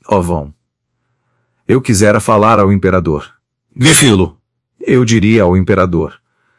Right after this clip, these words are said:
'Senhor, Vossa Majestade não sabe o que é essa política de corredores, esses arranjos de camarilha. Vossa Majestade quer que os melhores trabalhem nos seus conselhos, mas os mediocres e se arranjam.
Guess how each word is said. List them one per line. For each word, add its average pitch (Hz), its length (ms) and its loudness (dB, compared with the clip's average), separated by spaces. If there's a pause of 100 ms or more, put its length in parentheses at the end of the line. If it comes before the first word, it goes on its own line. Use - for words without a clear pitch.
(140)
'Senhor, 151 280 2
Vossa 151 200 0
Majestade 123 540 0
não 147 140 2
sabe 123 400 0
o 92 40 -2
que 110 140 -2
é 104 40 2
essa 101 180 0
política 101 420 -2
de 98 80 -4
corredores, 113 800 0 (120)
esses 101 240 -2
arranjos 104 480 0
de 95 100 -2
camarilha. 107 600 0 (340)
Vossa 110 300 -2
Majestade 104 640 0
quer 104 220 -2
que - 100 -4
os 104 100 0
melhores 107 460 2
trabalhem 101 460 0
nos 92 160 0
seus 98 160 -2
conselhos, 87 680 -4 (540)
mas 190 160 0
os 135 180 2
mediocres 120 680 0
e 120 120 -6
se 139 240 -2
arranjam. 101 580 -2